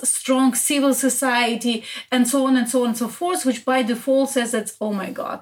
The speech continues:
this is a corruption mess." And, uh, the fact that we are not talking about Russian corruption,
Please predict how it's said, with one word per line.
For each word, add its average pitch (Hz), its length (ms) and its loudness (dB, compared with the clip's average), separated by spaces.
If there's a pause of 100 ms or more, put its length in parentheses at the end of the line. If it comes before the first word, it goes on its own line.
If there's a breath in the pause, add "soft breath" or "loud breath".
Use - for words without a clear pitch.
this 214 180 -8
is - 140 -8
a 190 60 -4
corruption 196 760 -4
mess." 185 480 -4 (400 loud breath)
And, 196 340 -2
uh, - 200 -4
the 196 240 -6
fact 226 220 -2
that 208 180 -8
we 220 100 -2
are 208 220 0
not 226 180 -6
talking 226 380 -2
about 190 320 -4
Russian 302 360 -2
corruption, 214 540 -2